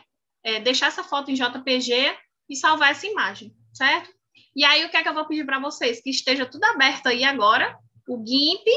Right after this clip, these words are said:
e a pasta com as fotos, né? E aí é hora da gente colocar a mão nas fotos. E aí, o que é que eu vou fazer, gente? Eu ainda tenho mais um slidezinho aqui, só mostrando a carinha do gimp, porque eu sei que muita gente tá, estamos em cento e dezessete, muita gente não usou esse programa, né?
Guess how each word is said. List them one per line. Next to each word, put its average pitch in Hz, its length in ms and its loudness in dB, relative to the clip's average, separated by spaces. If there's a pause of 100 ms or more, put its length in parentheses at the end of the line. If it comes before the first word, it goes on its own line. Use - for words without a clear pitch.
(380)
e 269 140 2
a 294 100 2
pasta 285 320 2
com 269 180 -2
as 480 220 -4
fotos, 247 480 -4 (100)
né? 240 280 -6
E 247 100 -2
aí 247 160 2
é 254 80 4
hora 269 180 2
da 285 140 4
gente 311 240 -2
colocar 269 380 2
a 254 40 2
mão 262 200 0
nas 415 260 -2
fotos. - 480 -6 (380)
E 285 80 0
aí, 320 60 4
o 349 40 0
que 381 80 -2
é 359 60 2
que 359 60 0
eu 349 60 2
vou 339 120 2
fazer, 320 440 0
gente? 214 480 -10 (260)
Eu 269 140 2
ainda 302 180 2
tenho 302 220 -6
mais 403 260 -2
um 440 60 -6
slidezinho 294 540 -2
aqui, 262 200 -8
só 320 220 -4
mostrando 370 380 2
a 311 60 2
carinha 269 360 2
do 247 160 -2
gimp, 233 220 -4
porque 320 220 -6
eu 269 60 0
sei 269 220 -2
que 277 80 -2
muita 330 340 0
gente 262 360 -4
tá, 233 260 -2
estamos 247 380 0
em 233 80 -2
cento 359 240 -2
e 294 40 -2
dezessete, 262 540 2 (420)
muita 359 240 2
gente 330 240 0
não 294 160 2
usou 311 220 2
esse 277 220 -2
programa, 294 420 -2
né? 247 180 -4